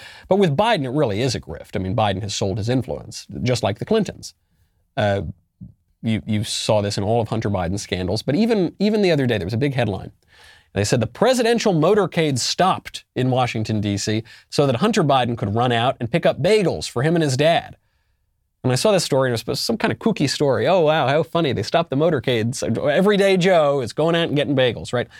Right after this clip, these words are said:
And the second I saw that headline, I said, "This is a grift.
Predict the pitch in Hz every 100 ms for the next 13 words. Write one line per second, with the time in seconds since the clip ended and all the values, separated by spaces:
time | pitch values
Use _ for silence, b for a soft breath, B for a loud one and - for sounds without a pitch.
0 | B B 139 123 - 247 247 220 185 160
1 | 123 113 104 98 95 107 113 104 - _
2 | _ - 202 185 135 95 92 98 -